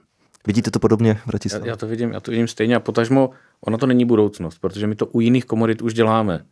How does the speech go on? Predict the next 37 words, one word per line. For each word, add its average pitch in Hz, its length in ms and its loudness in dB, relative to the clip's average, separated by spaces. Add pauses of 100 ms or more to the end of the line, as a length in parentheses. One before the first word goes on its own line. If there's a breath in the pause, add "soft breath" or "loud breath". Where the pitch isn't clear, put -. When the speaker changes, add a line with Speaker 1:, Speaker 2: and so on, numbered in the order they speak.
(260)
Speaker 2:
Děláme 98 260 -4
to 104 120 -12
u 85 120 -6
vody, 110 320 2
děláme 98 280 -2
to 101 140 -6
u 73 100 -4
elektřiny, 95 680 -2
děláme 87 280 -4
to 92 100 -8
u 92 60 -4
spousty - 340 -8
dalších 85 360 -2
věcí. 85 260 -4
Speaker 1:
A 95 40 -4
bude 95 100 0
to 92 80 -2
čím 98 180 0
dál 92 120 4
tím 95 120 0
intenzivnější. 87 640 0
Speaker 2:
Eh, 113 220 4 (220)
no, 147 200 2
jenom 147 200 4
se, 147 160 0
jenom 139 200 0
se 147 120 -4
změní 139 260 0
ta 139 80 -2
komodita. 131 580 0
Speaker 1:
Hmm. 101 100 -20 (260)
Speaker 2:
Jo, 101 120 0
už 110 180 -10
to, 131 140 4
už - 160 -6
to 123 100 0
nebude, 123 540 4